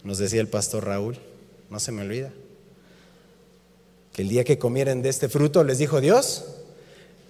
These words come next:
perecerán, ¿no? Entonces,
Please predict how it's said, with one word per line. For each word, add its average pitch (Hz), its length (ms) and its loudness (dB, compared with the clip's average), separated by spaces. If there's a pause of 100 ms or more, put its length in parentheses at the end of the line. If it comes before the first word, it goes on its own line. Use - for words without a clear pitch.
(140)
perecerán, 104 800 -2 (240)
¿no? 117 160 -10 (3250)
Entonces, - 640 -6